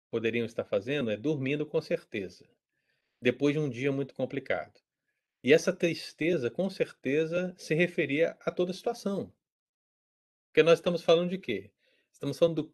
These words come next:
clímax do momento onde Cristo estava para dar sua vida, né?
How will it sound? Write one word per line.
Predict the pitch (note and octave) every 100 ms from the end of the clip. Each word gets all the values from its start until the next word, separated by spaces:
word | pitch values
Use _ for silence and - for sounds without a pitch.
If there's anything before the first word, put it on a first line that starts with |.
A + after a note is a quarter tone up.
| -
clímax | E3 F3 A3 C4 C4 - - - _ _
do | A#2+ D3
momento | E3 D#3+ A#2+ C3 D3+ - B3+ C4+ _ _ _ _ _ _
onde | C3 C3 C#3
Cristo | - C#3+ G#3 G#3
estava | - - D3
para | D#3+ E3 D3
dar | B2
sua | D3+ B3
vida, | D3+ D#3 A2 F#2 _ _ _ _ _ _ _ _ _ _ _ _ _ _ _ _ _ -
né? | G2